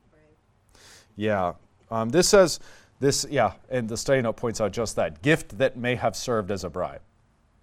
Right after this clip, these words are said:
Speaker 2: Realizing the man was undeniably a true prophet, Jero-, Jeroboam hoped to deal with him through kindness rather than force. Yeah.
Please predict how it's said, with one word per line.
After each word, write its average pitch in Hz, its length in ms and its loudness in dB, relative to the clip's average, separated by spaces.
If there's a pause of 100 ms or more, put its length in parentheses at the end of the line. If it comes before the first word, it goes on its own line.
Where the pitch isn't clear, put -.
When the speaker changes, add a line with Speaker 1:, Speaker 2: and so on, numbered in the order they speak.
(720)
Speaker 2:
Realizing 123 600 4
the 107 60 -2
man 110 260 0
was 101 160 -2
undeniably 110 640 0
a 90 80 -4
true 120 200 -8
prophet, 98 500 2
Jero-, 98 360 -2 (160)
Jeroboam 110 600 4
hoped 104 420 -6
to 101 120 -6
deal 101 320 -2
with 98 200 -4
him 87 180 -8
through 95 460 -8
kindness 107 580 -4
rather 92 300 -6
than 82 160 -10
force. - 480 -12 (1600)
Yeah. 101 460 -6